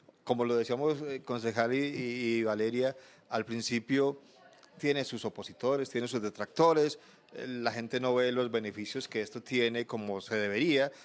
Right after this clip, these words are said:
sino que se le buscan de pronto algunas arandelas para oponerse.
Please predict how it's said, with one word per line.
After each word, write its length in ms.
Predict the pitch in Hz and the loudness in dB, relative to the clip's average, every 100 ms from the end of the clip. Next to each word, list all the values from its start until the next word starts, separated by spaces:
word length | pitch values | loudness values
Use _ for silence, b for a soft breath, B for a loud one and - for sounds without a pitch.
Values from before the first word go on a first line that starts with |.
| - | -10
sino 260 | - 120 | -6 -6
que 100 | 120 | -6
se 120 | - | -8
le 80 | 135 | -4
buscan 380 | 120 117 - 147 | -4 -6 -6 -6
de 80 | 123 | -6
pronto 260 | - 113 | -6 -6
algunas 460 | 131 127 131 135 127 B B | -6 -4 -4 -4 -6 B B
arandelas 600 | 120 120 117 131 127 120 | 0 0 4 4 4 0
para 440 | 120 107 104 104 | 0 0 -2 -2
oponerse. 600 | 139 131 139 120 95 - | -2 0 0 -2 -4 -10